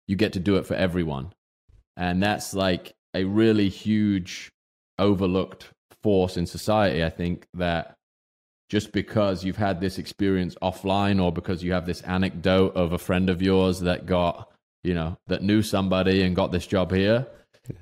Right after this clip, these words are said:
Speaker 1: proof of work is now, like, the currency that is gonna move your career forward, I think, in almost every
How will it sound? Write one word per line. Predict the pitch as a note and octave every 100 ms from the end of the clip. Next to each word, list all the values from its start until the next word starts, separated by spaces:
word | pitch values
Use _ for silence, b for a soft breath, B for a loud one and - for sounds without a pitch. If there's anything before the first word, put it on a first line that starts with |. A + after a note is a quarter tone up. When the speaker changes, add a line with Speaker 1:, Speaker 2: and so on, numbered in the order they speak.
| _ _ _ _
Speaker 1:
proof | - B2 A2+
of | G2+
work | G#2+ B2 G#2+ F#2+
is | F#2+ F2
now, | G2 F#2+ F2+ E2+
like, | - E2+ - -
the |
currency | - - G#2 F#2+ F2 - F#2 E2+ E2 F#2 - _ _
that | - F2+ D#2
is | E2+
gonna | - F#2 F2 D#2+ G2 - _ _ -
move | E2+ F#2+ F2+
your | F2 E2+
career | - D#2 E2+ F2
forward, | - F#2+ G#2+ G#2
I | F2+
think, | F#2 E2+ -
in | F2+ F2
almost | - G2 F2+ E2+ -
every | F#2 F2+ E2+ F2 E2+ D#2